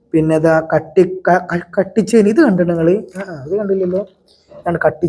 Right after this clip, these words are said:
ചെയിൻ ട്ടോ. ഇത് അടിപൊളി ചെയിനാ, അടിപൊളി ചെയിനാ ട്ടോ ഇത്. ഇത് കട്ടി ചെയിനാ. ഇതൊക്കെ എന്ന് പറഞ്ഞാൽ എന്താ പറയുക, നിനക്കൊരു ഉറപ്പെന്ന് പറഞ്ഞാൽ ഒന്നും ആവില്ല എന്ന് പറഞ്ഞാൽ ഒന്നും ആവില്ല ചെയിൻ. വർഷങ്ങളോളം, ഒരു പത്ത് പതിനഞ്ച് കൊല്ലം മിനിമം ഉപയോഗിക്കാൻ പറ്റും. അത് ഞാൻ ഫുൾ ഗ്യാരണ്ടി തരും ട്ടോ. അത്രയ്ക്ക് നല്ല ചെയിൻ ഇതൊക്കെ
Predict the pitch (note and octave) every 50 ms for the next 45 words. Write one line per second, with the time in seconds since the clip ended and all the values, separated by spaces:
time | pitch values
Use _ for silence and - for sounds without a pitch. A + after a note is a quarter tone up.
0 | - - E3+ E3 D#3 C3+ A#2+ C3 B2 C#3+ G3+ G3+ D#3+ - G3+ G3+ A3+ G#3 - D#3+
1 | C#3 C3+ C3 - A#2+ C#3 D3+ E3 - _ _ A#3 A3 - F3 D#3 D3 C3+ C#3 A#2+
2 | A2 C3 D3 - _ _ _ _ _ _ E3 E3+ - E3+ D#3 - - G3 F3+ -
3 | G#3 G3+ F3+ D3+ D3+ F3+ G3+ G#3 A#3 A#3 A#3 A3+ A3+ A3+ A3+ A3+ A3 A3 G3+ F#3+
4 | D#3+ C3 - - - _ _ _ _ _ _ _ _ _ - F#3 G#3 A3 A#3+ A3
5 | G#3+ F#3+ E3+ E3 - - - G#3+ G#3+ A3+ G#3+ G3+ G3+ G3+ G3 F#3+ G3 G3 G3+ G3
6 | - - G3 G3+ A3 B3+ D4 D#4+ D#4+ C#4+ C4 B3 A#3+ A#3+ A#3+ A#3 A3+ G#3+ G3 F#3
7 | G3 G#3+ A#3+ C4 B3+ A3+ F#3+ F3+ F3+ - E3 D#3 D3 C#3 C3+ D3+ E3 - - A#3+
8 | A#3+ B3 C4 C4+ C4+ C#4 D4 D#4 D#4 C4+ G#3+ - A3 - - C4+ - - - _
9 | _ G#4 F#4 - - - - A3+ G3+ G3+ A3 A#3+ B3+ B3 A3 C#4+ B3+ G#3+ G3 G3
10 | G3 F#3+ F#3+ F#3+ F#3 G3+ G#3 G#3+ G#3 G3 F#3 F3 D#3+ D#3+ D#3 D3 - F3 E3+ E3
11 | C3+ C3+ - - - _ _ _ _ _ _ _ _ _ _ _ _ _ _ _
12 | _ _ _ _ - F3 F#3+ G3+ G#3 F#3+ - F3+ E3 D#3+ D#3+ D3 C#3+ C#3+ C#3+ C#3+
13 | B2+ B2+ A#2 - G#3+ F#3 - - - - A#3+ A#3+ B3 A3 F#3+ F3+ F3 F3+ D#3 C#3+
14 | C#3+ C3+ C#3 C#3+ C#3+